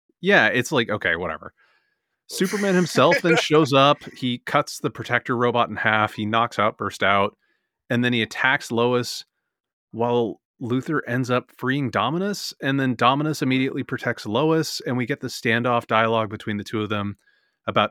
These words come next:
Speaker 1: ending this battle as themselves. And then we see that King Superman is actually Dominus, and the imprisoned Dominus is actually Superman.
Speaker 2: O-, okay.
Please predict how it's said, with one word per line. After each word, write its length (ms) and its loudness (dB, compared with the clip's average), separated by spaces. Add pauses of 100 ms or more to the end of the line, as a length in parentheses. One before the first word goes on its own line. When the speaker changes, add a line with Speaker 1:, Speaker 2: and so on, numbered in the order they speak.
Speaker 1:
ending 300 0
this 180 -2
battle 340 0
as 100 -10
themselves. 580 -2
And 160 -6
then 80 -2
we 80 -2
see 240 0
that 160 -2
King 260 0
Superman 500 0
is 120 -2
actually 400 -2
Dominus, 760 0 (500)
and 120 -2
the 60 2
imprisoned 340 0
Dominus 460 0
is 100 -8
actually 300 -10
Superman. 600 -2 (580)
Speaker 2:
O-, 400 -12
okay. 760 -14